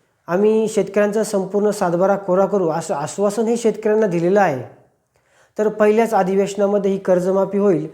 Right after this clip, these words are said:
अशी अपेक्षा शेतकऱ्यांना होती, पण सरकार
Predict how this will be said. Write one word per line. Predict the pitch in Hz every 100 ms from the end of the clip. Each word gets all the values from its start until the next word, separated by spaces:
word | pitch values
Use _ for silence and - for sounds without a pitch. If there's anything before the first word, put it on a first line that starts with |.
| - _ -
अशी | 180 226
अपेक्षा | 185 - 214 214 220
शेतकऱ्यांना | 202 185 - 190 190
होती, | 190 208 156 156 - - _ _
पण | 202 214 220
सरकार | 214 196 196 214 151